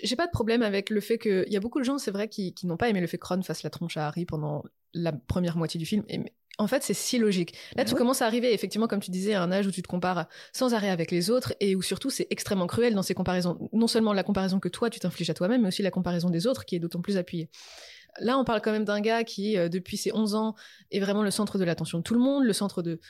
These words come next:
Speaker 1: de, de toutes les préoccupations, de toutes les, tous les compliments, et cetera. Et, et toi, t'es juste le sidekick à côté. Tu viens d'une, d'une famille extrêmement nombreuse, t'as pas beaucoup de moyens.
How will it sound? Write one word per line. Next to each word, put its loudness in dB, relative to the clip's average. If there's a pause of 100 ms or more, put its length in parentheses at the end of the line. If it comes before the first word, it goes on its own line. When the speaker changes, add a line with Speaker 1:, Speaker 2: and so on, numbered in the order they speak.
(260)
Speaker 1:
de, -2
de -2 (200)
toutes -4
les 2
préoccupations, 0
de 2
toutes -10
les, 2 (380)
tous -4
les 4
compliments, 2
et 2
cetera. 0 (100)
Et, 2 (500)
et -4
toi, 2
t'es 2
juste 0
le 4
sidekick -2
à 0
côté. 2 (240)
Tu -6
viens 0
d'une, 2
d'une 0
famille 0
extrêmement -2
nombreuse, 2 (420)
t'as -2
pas -4
beaucoup -4
de 0
moyens. 2